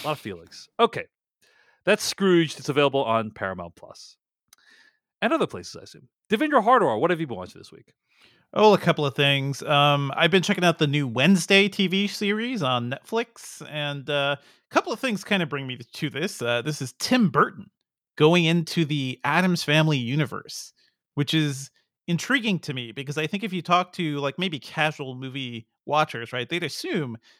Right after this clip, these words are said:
Speaker 2: Tim Burton did those Addams Family movies, right? And,
Speaker 1: Mm.
Speaker 2: uh, no, he did not.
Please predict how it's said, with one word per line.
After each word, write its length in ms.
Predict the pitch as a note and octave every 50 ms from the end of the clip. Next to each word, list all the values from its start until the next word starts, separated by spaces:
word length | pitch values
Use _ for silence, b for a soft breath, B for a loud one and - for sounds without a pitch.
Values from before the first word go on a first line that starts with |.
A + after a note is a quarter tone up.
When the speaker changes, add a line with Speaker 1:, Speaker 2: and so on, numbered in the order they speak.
| b b _ _
Speaker 2:
Tim 180 | - - C4+ A#3
Burton 280 | G3+ A3+ A3 E3+ D3+ D3
did 200 | C#3 E3+ D#3+ -
those 300 | D3+ C#3+ C#3 C3+ A#2+ C#3+
Addams 280 | C3+ C3 B2 A#2 A#2
Family 280 | - B2+ A#2+ A2+ G#2 A2
movies, 260 | - - - - -
right? 220 | A#2+ C3 B2+ A#2+ -
And, 360 | C#3+ D#3+ F3 F#3 F#3 E3+ D#3
Speaker 1:
Mm. 80 | A2+ A2
Speaker 2:
uh, 160 | A2 A2 - - _ _ _ _ _ _
no, 100 | - G#2+
he 120 | A2+ A#2+
did 160 | A2 - A2 F#2
not. 200 | D#3 - -